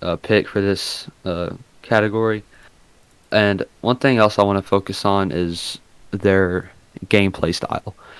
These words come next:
They're, uh, they are a very, you know, evenly laid out team when it comes to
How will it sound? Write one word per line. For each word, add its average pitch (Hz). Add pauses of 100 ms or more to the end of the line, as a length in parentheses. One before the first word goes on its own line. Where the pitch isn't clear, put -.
(340)
They're, 101
uh, 67 (160)
they 110
are 104
a 95
very, 117
you 101
know, 92
evenly 107
laid 95
out 95
team 107
when 101
it -
comes 98
to 92